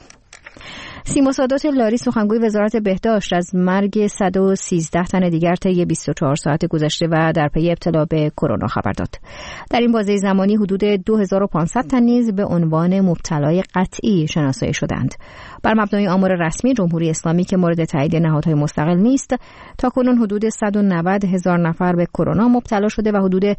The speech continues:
نه هزار تن نیز جان خود را از دست دادند. قیمت دلار در بازار آزاد ارز ایران روز دوشنبه به هجده هزار و سیصد و ده تومان رسید.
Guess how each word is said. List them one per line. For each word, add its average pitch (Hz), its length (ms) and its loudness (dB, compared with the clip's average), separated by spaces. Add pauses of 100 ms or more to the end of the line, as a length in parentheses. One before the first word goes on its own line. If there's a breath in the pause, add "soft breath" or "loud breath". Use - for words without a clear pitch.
(320 loud breath)
نه 240 140 4 (100)
هزار 202 260 0
تن 202 220 0
نیز 208 360 2
جان 156 220 0
خود 170 220 -2
را 175 80 2
از 151 180 -2
دست 143 420 -4 (200)
دادند. 170 520 0 (1800 loud breath)
قیمت 277 300 0
دلار 262 280 0
در 254 160 2
بازار 214 460 0 (180)
آزاد 196 460 0 (340)
ارز 190 420 -2
ایران 190 520 2
روز 185 140 0
دوشنبه 180 760 0
به 190 120 0
هجده 180 380 0
هزار 175 360 0
و 185 40 0
سیصد 170 360 -2
و 185 60 2
ده 170 240 0
تومان 165 380 0
رسید. - 360 -6